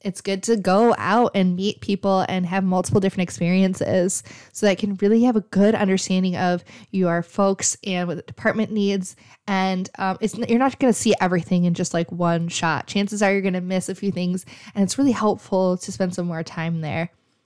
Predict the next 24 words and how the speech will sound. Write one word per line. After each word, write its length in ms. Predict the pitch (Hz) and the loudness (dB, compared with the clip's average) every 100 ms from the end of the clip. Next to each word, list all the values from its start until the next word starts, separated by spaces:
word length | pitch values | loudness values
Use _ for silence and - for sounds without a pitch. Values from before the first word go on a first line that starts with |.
| _ | _
Start 240 | - 240 240 | -4 -2 0
observing 480 | 226 202 202 208 202 | -2 2 2 2 2
and 240 | 185 - | -2 -4
mindfully 640 | 196 190 196 208 233 214 | -4 -2 0 -2 -2 0
listening 400 | 180 175 - 185 | 0 -2 -2 -4
to 100 | 180 | -2
your 60 | 180 | -4
teams 340 | - 170 170 | -2 -4 -2
and 140 | 175 - | -4 -4
answer 220 | 196 214 | -2 0
as 120 | 208 | 0
many 380 | 185 185 196 214 | 0 4 4 6
as 100 | 190 | 4
you 80 | 196 | 0
que-, 140 | - - | -2 -6
questions 380 | - 180 190 180 | -4 0 0 0
as 180 | 170 165 | 0 0
you 120 | 180 | -6
can, 340 | - 170 170 - - - - - - | -2 2 2 -2 -12 -20 -20 -10 0
um, 420 | 185 170 175 185 _ _ | 2 2 -2 -8 _ _
by 120 | 185 | -2
talking 380 | 180 196 180 202 | 0 0 2 2
to 140 | 202 208 | 4 4
them 340 | 185 190 | 4 4